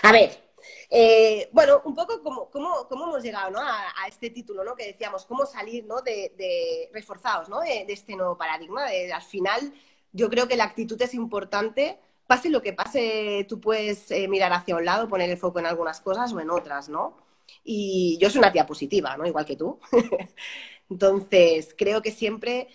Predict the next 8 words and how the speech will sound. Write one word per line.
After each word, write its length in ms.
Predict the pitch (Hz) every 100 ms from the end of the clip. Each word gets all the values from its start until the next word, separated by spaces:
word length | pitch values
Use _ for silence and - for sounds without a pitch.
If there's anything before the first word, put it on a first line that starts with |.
| - -
eh, 260 | - 170 160
una 240 | 170 165
vez 320 | 165 175 175 _
pasa 340 | 190 190 196 185
como 180 | 185
la 120 | 180 170
vorágine, 540 | 175 196 - 175 156
¿no? 240 | 165 190